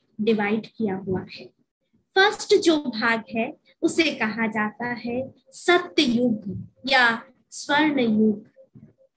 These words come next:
जो इस सृष्टि का एकदम पहला भाग। यहाँ पर देखिए, दिखाया गया है कि जो समय का चक्र है, समय के चक्र का जो पहला भाग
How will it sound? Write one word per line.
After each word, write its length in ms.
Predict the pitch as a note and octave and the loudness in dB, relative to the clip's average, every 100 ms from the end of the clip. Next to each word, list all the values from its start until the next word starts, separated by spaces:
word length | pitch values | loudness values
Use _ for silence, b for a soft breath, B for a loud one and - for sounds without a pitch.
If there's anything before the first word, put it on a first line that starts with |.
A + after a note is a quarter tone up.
| _ G#3 | _ -10
जो 420 | - B3 D#4 b b - | -2 0 0 b b -2
इस 340 | - E4+ D#4 - | 2 2 2 4
सृष्टि 520 | F4 - - G4+ G4+ | 4 2 6 6 6
का 360 | D4+ A#3+ A3 - _ - | 6 2 2 -6 _ 2
एकदम 560 | D4 C4+ B3 D#4+ E4+ D#4 | 2 2 2 6 6 4
पहला 520 | - B3+ B3 A#3 A3 | 2 0 0 0 0
भाग। 480 | G#3+ - G#3+ G#3 G3+ _ _ - - - - - _ _ A3+ | -2 -2 -2 -4 -10 _ _ -14 -12 -12 -14 -20 _ _ 0
यहाँ 160 | A3 | 0
पर 180 | G#3+ A3+ | 0 0
देखिए, 640 | G#3+ G#3+ - - B3+ E4 B B _ | 0 -2 -4 -4 -2 -2 B B _
दिखाया 500 | A3+ C4 - C4 C4 | -2 0 0 0 2
गया 540 | B3+ A#3 A3 G#3+ G#3+ A3+ | 2 0 0 0 0 0
है 180 | C#4+ B B - | 0 B B -8
कि 500 | - E4+ F4 F4 - | 4 6 6 2 -8
जो 360 | A3+ C4 F4+ G#4 | -4 4 4 4
समय 460 | - D4+ C4 C4 | 0 0 2 0
का 300 | C4+ C4 A#3+ | 0 0 0
चक्र 500 | - E4 F4 D#4+ D4 - | 0 0 0 -2 -4 -4
है, 240 | A#3+ A#3 B3 _ - | -2 -2 -4 _ -10
समय 460 | - E4 E4 F#4+ G4+ | 0 4 6 6 4
के 180 | F#4 | 4
चक्र 480 | D#4 - F4 F4+ C4 | 2 2 0 2 0
का 260 | - C4+ B3 | 2 2 2
जो 220 | A3 A#3+ | 0 -4
पहला 720 | - B3 C4 D4+ D#4 F4+ F#4 | -4 -4 -4 -2 2 4 4
भाग 440 | F4+ - A3+ A3 | 0 0 0 0